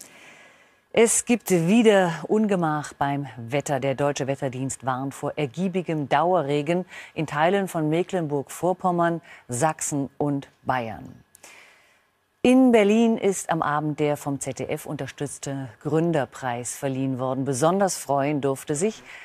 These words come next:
der badische Tunnelbauunternehmer Martin Herdenknecht, der für sein Lebenswerk geehrt wurde. Die Jury würdigte seine Pionierleistung und sein soziales Engagement.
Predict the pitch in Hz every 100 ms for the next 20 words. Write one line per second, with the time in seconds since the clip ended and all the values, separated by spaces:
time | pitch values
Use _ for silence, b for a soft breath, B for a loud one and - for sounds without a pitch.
0 | B - 123 - 123 151 165 165 151 -
1 | 139 139 135 131 131 127 135 135 139 139
2 | 135 131 131 147 156 151 135 - 156 156
3 | 139 131 - 147 175 - - B B B
4 | 165 196 196 190 165 170 156 170 208 180
5 | 143 139 131 127 - 143 120 135 123 127
6 | 131 123 110 - B B B 214 196 208
7 | 226 233 196 220 220 - 208 165 160 160
8 | 160 156 156 139 - - 139 131 131 190
9 | 214 185 180 - 165 165 160 B B B
10 | 147 143 139 135 135 151 160 - 113 123
11 | 123 - 139 139 143 139 180 147 113